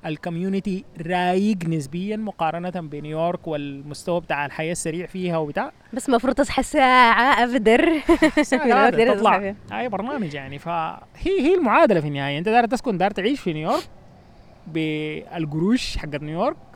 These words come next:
Speaker 1: تقوم يا هو تضحي بزمن من حياتك إنك يا هو تقضيه في المواصلات.
Speaker 2: مم.
Speaker 1: ممكن تمشي تسكلك في مدينة صغيرة، الشغل فيها أقل، النسب-، النسبة بتاعت ال-، الناس أقل، الأمان أعلى،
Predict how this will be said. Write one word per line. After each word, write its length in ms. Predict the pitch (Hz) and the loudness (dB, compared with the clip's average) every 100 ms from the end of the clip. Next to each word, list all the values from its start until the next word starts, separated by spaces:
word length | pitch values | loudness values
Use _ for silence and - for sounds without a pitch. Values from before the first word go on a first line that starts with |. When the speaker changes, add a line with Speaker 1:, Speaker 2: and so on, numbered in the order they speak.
| - - - - - | -20 -20 -20 -20 -12
Speaker 1:
تقوم 220 | - 311 | -6 -4
يا 60 | 392 | 2
هو 240 | 370 415 392 - | 2 2 0 -4
تضحي 400 | 196 233 - 294 | -2 -2 -2 0
بزمن 760 | 233 196 180 165 160 151 214 269 | 0 0 -2 -4 -4 -2 -2 -2
من 280 | 202 262 180 | -6 -6 -6
حياتك 440 | 165 156 233 320 | -4 -4 -4 -6
إنك 280 | 302 320 - | -10 -12 -8
يا 80 | 254 | -6
هو 160 | 233 269 - | -6 -6 -12
تقضيه 340 | 170 185 196 | -8 -6 -6
في 80 | 254 | -6
المواصلات. 420 | 220 170 156 165 - - _ _ _ _ _ - | -4 -4 -6 -8 -10 -20 _ _ _ _ _ -14
Speaker 2:
مم. 240 | 190 196 196 _ _ _ _ _ _ _ _ - - - | -12 -12 -16 _ _ _ _ _ _ _ _ -20 -20 -14
Speaker 1:
ممكن 140 | 185 | -8
تمشي 200 | 208 214 | -4 -2
تسكلك 420 | 233 - 170 165 220 | -2 -2 -2 -2 0
في 120 | 240 | 0
مدينة 260 | 156 202 185 | 2 0 0
صغيرة، 380 | 156 214 330 392 - - - - - - - | 2 2 2 -4 -18 -20 -20 -20 -20 -20 -14
الشغل 280 | - 202 180 | -2 0 2
فيها 140 | 185 | 2
أقل، 240 | 156 180 254 | 2 2 0
النسب-، 460 | 269 175 180 165 180 | 0 -2 -2 -4 -6
النسبة 340 | 170 175 175 | -4 -4 -6
بتاعت 220 | - 143 156 | -8 -10 -8
ال-، 800 | 143 143 147 156 151 151 156 156 - - - | -8 -10 -10 -12 -12 -12 -12 -14 -20 -18 -8
الناس 320 | 156 175 190 | -4 -2 0
أقل، 300 | 185 165 226 | 0 0 0
الأمان 540 | 294 320 175 160 190 196 | 0 0 -2 -4 -4 0
أعلى، 360 | 180 208 269 | 2 2 2